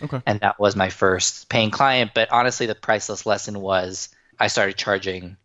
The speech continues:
Speaker 2: right away after that 'cause I realized that person taught me what somebody's willing to put in that they can put in correlates to the quality of experience that is possible.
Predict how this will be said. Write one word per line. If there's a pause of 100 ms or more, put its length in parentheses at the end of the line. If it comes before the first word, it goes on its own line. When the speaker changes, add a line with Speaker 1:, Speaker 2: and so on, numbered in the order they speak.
(400)
Speaker 2:
right
away (160)
after
that
'cause
I
realized (300)
that
person
taught
me (180)
what
somebody's
willing
to
put
in
that
they
can
put
in (420)
correlates
to
the
quality
of
experience
that
is
possible.